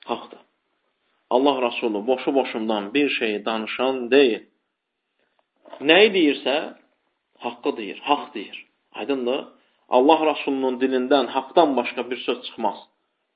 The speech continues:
Danışanda haqqı danışar. Aydındır? Söyləyəndə, əmrləri verəndə haqqı deyər. Və o haqq əməl olunmağa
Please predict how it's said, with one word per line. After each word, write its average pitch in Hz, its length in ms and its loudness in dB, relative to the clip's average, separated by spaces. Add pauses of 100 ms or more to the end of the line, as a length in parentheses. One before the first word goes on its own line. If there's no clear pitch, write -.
(840)
Danışanda 151 600 2 (240)
haqqı 139 380 -2
danışar. 107 400 -4 (400)
Aydındır? 123 460 -6 (420)
Söyləyəndə, 151 760 6 (180)
əmrləri 156 500 4
verəndə 147 460 4 (480)
haqqı - 280 -8
deyər. 95 300 -10 (840)
Və 175 80 8
o 240 120 10
haqq 226 260 6 (180)
əməl 190 400 4
olunmağa 170 720 4